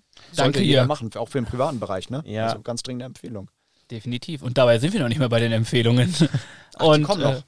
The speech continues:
Speaker 2: Ja,
Speaker 1: wann
Speaker 2: die kommen.
Speaker 1: ist, äh, wann musstest du das letzte Mal Erste Hilfe, wollte Jörg noch wissen?
Speaker 2: Wann ich leisten musste, Erste Hilfe?
Speaker 1: Mhm.
Speaker 3: Ja.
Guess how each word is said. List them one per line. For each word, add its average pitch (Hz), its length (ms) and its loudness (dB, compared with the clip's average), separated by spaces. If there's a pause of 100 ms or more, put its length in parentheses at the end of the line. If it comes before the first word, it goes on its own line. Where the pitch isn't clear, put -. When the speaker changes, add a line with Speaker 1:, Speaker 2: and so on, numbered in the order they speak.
(260)
Speaker 2:
Ja, 127 140 -12
Speaker 1:
wann 165 240 2
Speaker 2:
die 135 80 -2
kommen. 165 140 2
Speaker 1:
ist, 123 240 -4
äh, 139 280 -4
wann 151 160 0
musstest 175 300 -6
du 151 40 -4
das 135 160 -2
letzte 131 440 -4
Mal 170 420 -4 (300)
Erste 147 320 -6
Hilfe, 156 460 -6
wollte 139 220 -4
Jörg 143 280 -8
noch 143 180 -10
wissen? 170 320 -10 (1160)
Speaker 2:
Wann 131 140 -6
ich 127 140 -6
leisten 143 280 -2
musste, 123 220 -6
Erste 120 260 -10
Hilfe? 135 220 -8
Speaker 1:
Mhm. 139 120 -2
Speaker 3:
Ja. 113 220 -6